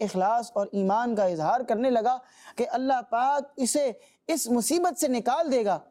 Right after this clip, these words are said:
تو اس سے کہا گیا کہ اب ایمان لاتا ہے، جبکہ تجھے پتہ ہے کہ اب زندگی کی کوئی امید باقی نہیں ہے، اب تیرے ایمان لانے کا کیا فائدہ؟ اب تو ایمان لا رہا ہے کہ جب پتہ لگا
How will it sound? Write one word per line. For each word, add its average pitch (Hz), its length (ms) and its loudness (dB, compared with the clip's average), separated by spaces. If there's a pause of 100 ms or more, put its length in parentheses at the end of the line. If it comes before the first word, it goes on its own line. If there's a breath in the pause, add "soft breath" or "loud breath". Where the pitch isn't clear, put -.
تو 240 180 -2
اس 294 80 0
سے 294 180 0
کہا 233 280 0
گیا 247 140 2 (140)
کہ 269 120 0
اب 294 180 0
ایمان 254 400 2
لاتا 240 340 0
ہے، 185 80 -2 (400)
جبکہ 226 280 -2
تجھے 233 240 0
پتہ 214 280 -2
ہے 240 220 0
کہ 233 140 -4
اب 202 140 0
زندگی 185 260 0
کی 208 220 -4
کوئی 202 200 0
امید 185 260 0
باقی 165 340 -2
نہیں 180 400 0
ہے، 165 100 -4 (480)
اب 220 100 -2 (100)
تیرے 233 180 0
ایمان 208 280 0
لانے 196 220 0
کا 185 100 2
کیا 185 200 0
فائدہ؟ 147 280 -6 (140)
اب 285 200 -2
تو 302 60 -2
ایمان 262 320 2
لا 233 200 2
رہا 262 80 0
ہے 254 40 2
کہ 254 60 2
جب 226 180 -2
پتہ 233 160 0
لگا 240 280 0